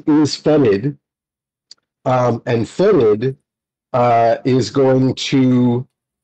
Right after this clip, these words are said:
um, uh, is going to run up the tunnel to where he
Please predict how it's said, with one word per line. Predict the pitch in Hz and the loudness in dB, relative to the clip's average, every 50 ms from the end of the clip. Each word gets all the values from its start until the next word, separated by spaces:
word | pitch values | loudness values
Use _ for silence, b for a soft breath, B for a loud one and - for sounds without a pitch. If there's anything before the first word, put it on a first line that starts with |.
| _ _ - | _ _ -6
um, | - 127 117 113 110 110 101 104 104 98 90 - _ _ _ _ - - _ _ _ _ _ _ _ _ _ _ _ _ _ _ _ _ _ _ _ _ _ _ _ _ _ _ _ _ _ _ _ _ _ _ _ _ _ _ _ _ _ _ _ _ _ _ _ | -2 0 2 2 2 0 0 -2 -4 -6 -8 -12 _ _ _ _ -20 -20 _ _ _ _ _ _ _ _ _ _ _ _ _ _ _ _ _ _ _ _ _ _ _ _ _ _ _ _ _ _ _ _ _ _ _ _ _ _ _ _ _ _ _ _ _ _ _
uh, | - 123 113 107 104 104 | -8 -6 -4 -4 -2 -2
is | - 127 - - | -2 -2 -2 0
going | 147 139 135 | 0 0 0
to | 135 143 127 | 0 0 -2
run | 107 104 123 131 151 156 | -2 0 0 0 2 2
up | 147 143 - - | 0 -2 -4 -6
the | - 123 | -6 -6
tunnel | 117 - - 143 147 147 120 107 104 101 107 113 110 - _ _ _ _ _ _ _ - | -4 -2 -2 0 0 2 2 2 2 0 0 -2 -4 -8 _ _ _ _ _ _ _ -12
to | - - - 135 131 127 127 123 123 120 | -6 -2 0 2 2 2 2 2 0 0
where | - - 113 123 123 127 127 127 123 123 - | -2 -2 -2 0 0 0 0 0 0 -2 -4
he | - - - 127 123 127 123 123 127 135 | -6 -6 -4 -2 0 0 2 2 0 0